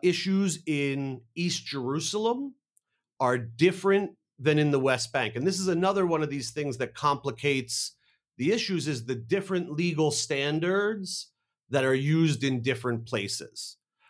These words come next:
East Jerusalem was annexed by Israel. Uh, it's not recognized by,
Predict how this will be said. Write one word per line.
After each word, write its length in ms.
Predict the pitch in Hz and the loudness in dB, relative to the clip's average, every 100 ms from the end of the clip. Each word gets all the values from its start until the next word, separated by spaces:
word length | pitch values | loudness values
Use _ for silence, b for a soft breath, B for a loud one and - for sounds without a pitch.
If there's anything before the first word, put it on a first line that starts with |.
| b b _ - | b b _ 8
East 280 | 226 247 - | 8 8 6
Jerusalem 580 | 180 226 - 175 147 | 6 6 4 4 2
was 180 | 131 120 117 | 2 -2 -2
annexed 840 | 151 180 165 131 113 - - - _ _ _ _ - | -2 0 0 -4 -6 -12 -12 -16 _ _ _ _ -2
by 200 | 143 147 | 0 2
Israel. 800 | 156 180 139 120 104 87 117 - _ _ _ _ _ - | 2 2 2 -2 -2 -4 -8 -10 _ _ _ _ _ -6
Uh, 160 | 120 | -6
it's 140 | 131 113 | -4 -2
not 280 | 156 143 123 | 0 0 -2
recognized 1040 | 135 139 127 123 131 123 117 117 113 - - | -4 -4 -6 -4 -2 0 0 -2 -4 -10 -6
by, 520 | 131 117 110 104 104 | -2 0 0 0 -2